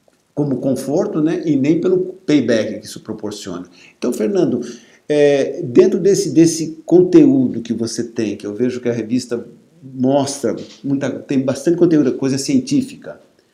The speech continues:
qual que é a chance disso daí se tornar um, um capítulo dentro disso daí, de ter uma coisa assim mais forte, uma coisa levando pra esse,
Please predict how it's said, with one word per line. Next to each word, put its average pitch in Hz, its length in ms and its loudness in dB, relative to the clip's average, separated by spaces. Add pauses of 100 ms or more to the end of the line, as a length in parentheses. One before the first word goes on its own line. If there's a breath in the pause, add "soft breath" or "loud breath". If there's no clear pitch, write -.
(300)
qual 214 180 -8
que 240 140 -6
é 247 40 -2
a 220 100 -4
chance - 840 4 (540)
disso 127 420 -4
daí 120 300 4
se 123 160 -2
tornar 117 440 -2
um, 107 580 -4
um 123 40 -6
capítulo 139 720 2
dentro 107 320 -8
disso - 240 -16
daí, 104 320 -4
de 107 120 -6
ter 107 140 -4
uma 151 160 -4
coisa 127 280 -2
assim 123 160 -4
mais 123 300 0
forte, 117 640 -4
uma 104 140 -12
coisa 135 220 -6
levando 131 560 0
pra 117 140 -8
esse, - 300 -12